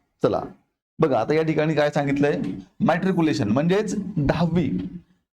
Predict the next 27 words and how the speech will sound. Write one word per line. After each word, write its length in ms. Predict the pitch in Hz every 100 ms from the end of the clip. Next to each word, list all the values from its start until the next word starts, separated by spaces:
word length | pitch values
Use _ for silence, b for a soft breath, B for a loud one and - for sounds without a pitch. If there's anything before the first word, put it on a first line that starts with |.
| _ _ _ -
एसएसएलसी 760 | 151 160 180 180 165 165 170 170 175 - _ _
प्लस 320 | 151 175 180 -
आयटीआय. 420 | 139 135 123 80 - _ _ _ _ _ _ - _ - 139 143 - _ _ -
महत्वाचा 400 | 139 175 190 196
मुद्दा, 380 | 185 160 160 185
तुमचं 320 | 185 156 156 170
दहावी 340 | 131 123 160
लागणार 320 | 131 107 95
आहे, 80 | 82
दहावी 260 | 98 123 151
पास 360 | 147 127 -
तुम्ही 180 | 139 131
लागणार 340 | 113 117 143 - B B 117
आणि 140 | 143
दहावी 360 | 135 147 160 202
नंतर 400 | 180 185 214 208
मग 240 | 208 202
तुमचा 360 | 185 180 190 185 185
आयटीआय 640 | 120 156 170 175 196 196 190
असेल 400 | 147 - 170 170
तर 140 | 165
तुम्हाला 220 | 160 147 143
हा 120 | 143
फॉर्म 280 | 143 135 135
भरता 320 | 113 - 123
येणार 280 | 98 104 120
आहे. 220 | 120